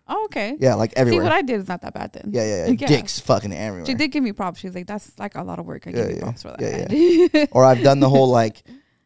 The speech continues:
Speaker 2: um, ooh, I got one for you. Maybe you haven't done this before, but
Speaker 1: Ooh, I hope they're
Speaker 2: it's
Speaker 1: not
Speaker 2: a
Speaker 1: watching.
Speaker 2: great video. It's a great video.
Speaker 1: Okay.
Speaker 2: Okay. So get a bucket or a trash can,
Speaker 1: Okay.
Speaker 2: right? Just make sure it's clean. Fill it with hot water.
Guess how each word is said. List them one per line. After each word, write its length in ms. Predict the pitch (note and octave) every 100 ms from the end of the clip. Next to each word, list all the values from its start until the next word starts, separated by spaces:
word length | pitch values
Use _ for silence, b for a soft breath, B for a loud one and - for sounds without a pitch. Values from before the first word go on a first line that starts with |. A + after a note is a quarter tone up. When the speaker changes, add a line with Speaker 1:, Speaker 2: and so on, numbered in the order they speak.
| _
Speaker 2:
um, 400 | - A2 F2 - -
ooh, 560 | B2+ D3+ F3+ E3+ D3 B2 -
I 80 |
got 140 | B2+ E3
one 100 | C3+
for 80 | A#2+
you. 60 |
Maybe 200 | A2+ C#3+ D#3+
you 60 |
haven't 160 | D#3+ D3
done 100 | C3+
this 160 | A2+
before, 260 | - A2 F#2
but 320 | F3+ A2+ -
Speaker 1:
Ooh, 420 | F#3 G3+ F3 F3+ F#3+
I 60 |
hope 140 | G#3+ G#3
they're 100 | G#3+
Speaker 2:
it's 100 | D#3+
Speaker 1:
not 60 | E3+
Speaker 2:
a 20 |
Speaker 1:
watching. 140 | C3+
Speaker 2:
great 200 | C#3 D#3
video. 420 | B2 C3 A2 F2 D2+
It's 100 | B2+
a 60 |
great 300 | B2 B2 A2
video. 360 | A2 F2 B1+ - _ _ F#3+
Speaker 1:
Okay. 280 | F#3+ E3
Speaker 2:
Okay. 340 | A2+ A2+ A#2+ - _ _ _ _ _
So 440 | - B2 A2+ F#2 - A#2
get 160 | A#2 C3+
a 40 |
bucket 380 | C3 B2+ - D3
or 140 | - C#3
a 40 |
trash 280 | C3 A#2+ B2+
can, 280 | A#2 A2 C3+ _ -
Speaker 1:
Okay. 160 | F3+ A#2
Speaker 2:
right? 180 | C3 - _
Just 140 | -
make 100 | A2 A2
sure 100 | A#2
it's 60 |
clean. 260 | - A2 B2 _ _ _ _ _ _
Fill 200 | - C#3+
it 20 | B2+
with 100 | A#2+
hot 180 | A#2+
water. 300 | F2 G2+ A#2